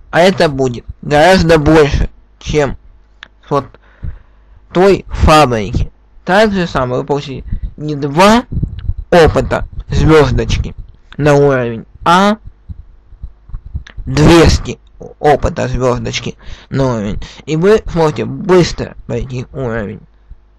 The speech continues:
Собственно, то, что вот такая фабрика вам никогда не даст. Хоть она созревает и пять часов, не двенадцать часов, хоть она дает тысячу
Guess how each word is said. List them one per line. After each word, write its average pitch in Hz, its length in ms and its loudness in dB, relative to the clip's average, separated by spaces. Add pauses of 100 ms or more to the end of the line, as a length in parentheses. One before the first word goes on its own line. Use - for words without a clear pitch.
(140)
Собственно, 147 420 -2
то, - 320 -2 (1300)
что 160 500 -2
вот - 240 -6
такая - 400 -4 (220)
фабрика 151 600 -2 (160)
вам 147 400 -2 (720)
никогда 151 680 0 (160)
не 123 180 -8
даст. 98 360 -6 (240)
Хоть 151 200 -2
она 147 180 0
созревает 147 600 2 (100)
и 170 200 0 (440)
пять 180 320 6
часов, 151 540 4
не 151 220 0
двенадцать 151 580 0
часов, 131 500 -10 (960)
хоть 151 160 -4
она 143 200 -2
дает 131 280 -4
тысячу - 500 2